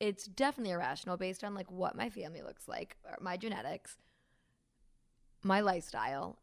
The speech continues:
Um, but it's just something that still sits in the back of my head, and gaining weight is still scary for me. Like, I can be as recovered as, you know, as anyone. I don't know, not as anyone, as, as someone would deem healthy.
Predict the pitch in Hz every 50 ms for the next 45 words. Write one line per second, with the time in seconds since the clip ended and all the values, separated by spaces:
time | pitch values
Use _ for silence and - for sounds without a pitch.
0 | _ - 185 180 170 160 160 143 165 - - - - - - 208 196 196 190 -
1 | - 214 202 - 220 220 220 220 190 - - 196 185 185 - 190 180 175 - -
2 | - - - - - _ _ _ _ _ _ _ _ - 190 185 180 180 180 170
3 | - 190 185 180 185 226 220 185 175 170 175 185 214 233 202 190 190 190 185 170
4 | - - - 160 175 - - - - - 175 - - - - - - - 214 -
5 | - - 175 180 175 - - _ _ _ _ _ _ _ _ _ _ _ _ _
6 | _ _ _ _ _ - _ - 180 190 190 202 202 196 190 196 190 190 180 -
7 | 180 175 - 339 156 156 165 156 156 165 185 - - - - - - _ _ _
8 | _ - - - - - - - - _ _ _ _ _ _ _ _ _ _ _
9 | _ _ _ _ _ _ _ _ _ - - - - - - _ _ _ _ _
10 | _ _ _ _ _ - 185 185 208 233 277 302 330 339 302 247 214 202 185 -
11 | 185 175 175 175 175 175 175 175 180 185 190 190 180 185 - - - - - -
12 | _ _ - - _ _ _ _ _ _ _ _ 202 202 190 - - 214 202 196
13 | 196 190 185 185 180 - 175 175 180 180 160 156 165 - - 262 277 294 277